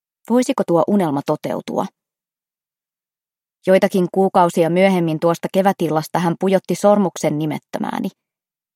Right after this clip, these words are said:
ja niin kohtaloni oli sinetöity. Seuraavana keväänä minusta tulisi rouva ja savolainen,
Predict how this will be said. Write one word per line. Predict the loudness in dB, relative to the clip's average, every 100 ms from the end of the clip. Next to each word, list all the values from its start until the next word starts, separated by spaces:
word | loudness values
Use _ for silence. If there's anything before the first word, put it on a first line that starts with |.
| -4
ja | 0
niin | 0 2
kohtaloni | 0 0 -2 -2 -2 -6 _ _
oli | -4 -4
sinetöity. | -2 -4 -6 -8 -10 -10 -12 _ _ _ _ _ _ _ _ _ _ -10
Seuraavana | -2 2 4 4 2 2
keväänä | 2 2 2
minusta | 0 0 -2 -4
tulisi | -4 -2 0
rouva | 2 2 2 -2 -4 -6 _ _ _
ja | -4
savolainen, | 0 0 0 -2 -4 -4 -6